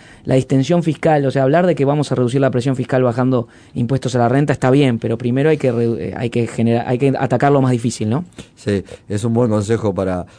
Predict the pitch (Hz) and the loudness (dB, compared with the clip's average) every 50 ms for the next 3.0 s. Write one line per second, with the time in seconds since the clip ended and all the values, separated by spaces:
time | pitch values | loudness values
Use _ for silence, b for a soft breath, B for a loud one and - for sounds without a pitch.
0 | b b b - 98 101 98 92 110 107 - 110 107 104 104 104 110 110 107 98 | b b b -2 0 0 0 0 -2 -2 -2 0 0 2 2 4 4 4 2 2
1 | 101 98 92 B B B B 117 131 143 143 107 123 113 120 110 - - 127 147 | 0 -2 -4 B B B B 0 2 2 2 2 2 2 0 0 0 0 0 0
2 | 156 147 120 - 127 110 - - 151 170 208 202 - - - 139 139 127 107 | 0 0 -2 -4 -8 -8 -2 0 0 0 0 -2 -4 -6 -4 -2 -2 -2 -4